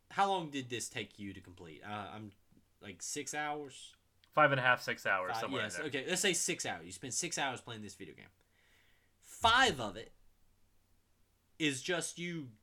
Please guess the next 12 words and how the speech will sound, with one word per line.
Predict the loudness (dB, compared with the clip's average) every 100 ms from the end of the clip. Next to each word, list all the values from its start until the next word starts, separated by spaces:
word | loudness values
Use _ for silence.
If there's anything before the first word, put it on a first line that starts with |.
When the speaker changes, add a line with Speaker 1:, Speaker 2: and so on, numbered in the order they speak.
| 0
Speaker 1:
doing | 0 0 -2
stuff | -6 -4 -4 -4 -10 -20 _ _ _ _ _ -20 -12
with | -4 -4 -4 -4
the | -2
Marines. | 0 -2 -4 -8 -14 -20 -20 -20 -20 _ _ _ _ _ _ _ _ _ _ _ -8
And | -6 -2
then | 0 0 -2
there's | -2 -2
an | -2
hour | 0 4 4 4 0 -2
of | -4 -6
it | -8